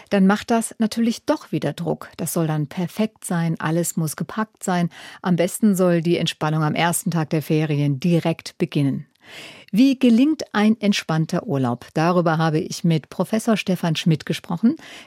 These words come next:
Diplompsychologe und Professor am Uniklinikum Freiburg. Herr Schmidt, was sind die wichtigsten Punkte vor dem Urlaub, damit wir uns dann in den Ferien so richtig entspannen können?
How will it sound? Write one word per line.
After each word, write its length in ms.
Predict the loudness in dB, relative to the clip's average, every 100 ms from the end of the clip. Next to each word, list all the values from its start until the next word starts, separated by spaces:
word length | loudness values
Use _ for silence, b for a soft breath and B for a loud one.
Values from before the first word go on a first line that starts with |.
| -2
Diplompsychologe 920 | 0 4 2 2 -2 2 4 4 2
und 180 | 2 0
Professor 640 | 0 0 -2 0 -2 -2
am 180 | 0 0 2
Uniklinikum 800 | 4 4 2 0 2 2 0 -4
Freiburg. 640 | -4 -4 -2 -2 -4 -6 _ _ B B B
Herr 140 | -8 -2
Schmidt, 280 | 2 2 0 B B
was 260 | -2 -2 2
sind 380 | 2 2 -2 -2
die 180 | 0 0
wichtigsten 580 | -2 -2 -4 -4 -6
Punkte 500 | -6 -2 0 0 -2
vor 400 | -6 -4 0 0
dem 200 | 2 0
Urlaub, 400 | 0 2 2 2 -2 B B
damit 380 | 0 2 2 2
wir 120 | 2
uns 220 | 2 -2
dann 220 | 0 2
in 100 | 2
den 140 | 2 0
Ferien 560 | 0 0 2 4 2
so 100 | 2
richtig 440 | 0 0 2 -2 -2
entspannen 520 | -4 -2 0 0 -2
können? 340 | -2 -4 -4